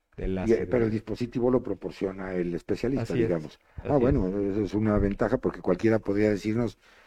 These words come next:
Speaker 2: "Oye, voy a gastar en un dispositivo que lo voy a usar para el diagnóstico y a lo mejor después ya no lo, no lo utilice". Ahora, Diego, en este sentido, hace algunos años, no sé si decir se puso de moda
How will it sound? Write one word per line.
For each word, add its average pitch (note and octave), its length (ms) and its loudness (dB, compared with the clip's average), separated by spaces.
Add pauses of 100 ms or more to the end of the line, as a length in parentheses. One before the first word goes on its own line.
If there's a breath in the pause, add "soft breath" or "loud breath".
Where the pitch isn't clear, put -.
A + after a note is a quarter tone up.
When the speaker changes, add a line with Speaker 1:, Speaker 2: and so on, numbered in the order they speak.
Speaker 2:
"Oye, B2 220 8
voy A2+ 180 4
a A2+ 80 4
gastar A#2 420 4
en A2 140 2
un A2+ 100 -2
dispositivo G#2+ 720 -4
que F2+ 80 0
lo E2+ 80 2
voy F#2 140 0
a - 20 -6
usar G2 200 -2
para G2 200 -2
el F#2 60 -2
diagnóstico G2 520 -2
y E2+ 80 4
a D#2+ 60 0
lo E2 80 -2
mejor F2+ 220 -2
después F2 280 -4
ya F#2 140 2
no F2+ 120 0
lo, F2 220 -4 (400 loud breath)
no F#2 140 -2
lo F#2+ 100 4
utilice". B2 480 2 (420 loud breath)
Ahora, F#3 280 10
Diego, E3 280 8
en E3+ 140 4
este F3+ 220 2
sentido, D#3 460 6
hace D3+ 200 4
algunos D3+ 380 2
años, F#2 400 -4 (420)
no D3 160 0
sé D#3+ 140 0
si D3+ 160 -4
decir B2 320 -2
se - 120 -2
puso C#3 360 -2
de A2 100 0
moda G2+ 500 0